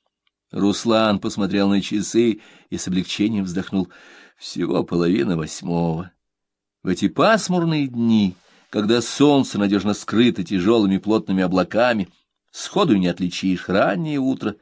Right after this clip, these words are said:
от полудня. Невеста в очередной раз его разыграла. "Янка,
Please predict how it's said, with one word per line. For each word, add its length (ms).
от 200
полудня. 580
Невеста 680
в 20
очередной 520
раз 380
его 160
разыграла. 520
"Янка, 680